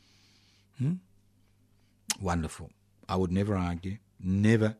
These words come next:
never, never, never argue against infrastructure. Then we look at housing, a crucial issue.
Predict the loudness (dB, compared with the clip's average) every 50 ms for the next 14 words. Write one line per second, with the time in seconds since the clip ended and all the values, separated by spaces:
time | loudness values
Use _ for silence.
0 | _ -4 -2 0 2 2 2 2 2 0 -2 -4 -8 -6 -2 -2 0 0 2 0
1 | 0 0 -2 -4 -6 -8 -8 -6 -4 -4 -4 -4 -4 -4 -4 -4 -4 -4 -6 -6
2 | -6 -8 -8 -8 -10 -12 -12 -14 -14 -14 -12 -12 -12 -14 -14 -16 -20 -20 -20 -20
3 | _ _ -20 -20 -20 -20 -20 -20 -20 -20 -20 -20 -20 -20 _ _ _ 6 8 8
4 | 10 8 10 10 8 8 8 8 10 10 12 12 10 8 6 2 -4 -6 -8 -12
5 | -18 _ _ _ _ _ _ _ _ _ _ _ _ _ _ _ _ _ _ _
6 | -4 4 8 8 8 10 8 6 6 6 4 4 2 -2 -4 -6 -10